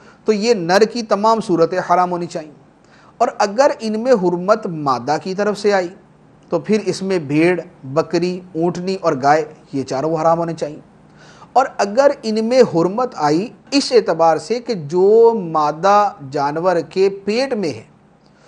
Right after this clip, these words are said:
वो हराम है, तो मादा जानवर के पेट में नर भी होता है, मादा भी होता है, तो फिर नर और मादा दोनों हराम होने चाहिए। तो अल्लाह तबारक व तआला ने इरशाद फरमाया कि तुम्हारे हुर्मत का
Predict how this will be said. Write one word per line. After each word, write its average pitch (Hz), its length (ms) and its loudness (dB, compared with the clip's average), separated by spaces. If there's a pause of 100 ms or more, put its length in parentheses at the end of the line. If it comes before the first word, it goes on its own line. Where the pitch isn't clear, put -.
(180)
वो 240 280 2
हराम 165 380 2
है, 170 160 -10 (320)
तो 247 80 -4
मादा 175 380 4
जानवर 233 360 2
के 233 160 -2
पेट 226 240 -4
में 226 160 -6
नर 165 240 -2
भी 226 120 -4
होता 220 220 0
है, 196 100 -2
मादा 156 280 0
भी 208 120 -2
होता 202 180 -2
है, 196 60 -4
तो 202 60 -4
फिर 196 200 -6
नर 190 180 0
और 190 200 -2
मादा 160 280 -2
दोनों 139 300 -8
हराम 165 180 -4
होने 156 180 -10
चाहिए। 139 240 -16 (840)
तो - 80 -10
अल्लाह 196 260 -2
तबारक 180 340 2
व 160 120 -4
तआला 147 320 0
ने 170 100 -6
इरशाद 135 360 -4
फरमाया 113 420 -6 (460)
कि 269 180 -6 (400)
तुम्हारे 214 760 4 (100)
हुर्मत 196 540 0
का 185 320 2